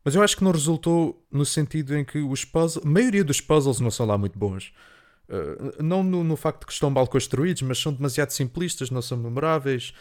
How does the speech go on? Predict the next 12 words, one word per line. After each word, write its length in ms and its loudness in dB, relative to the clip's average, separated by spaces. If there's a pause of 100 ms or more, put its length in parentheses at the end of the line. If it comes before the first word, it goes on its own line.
(340)
não, 240 0
não 160 4
puxam 380 2
muito 180 0
pela 140 0
cabeça, 540 2
não 140 -2
são 300 -2
exigentes, 580 -2
não 100 -4
são 260 -6
difíceis. 720 -6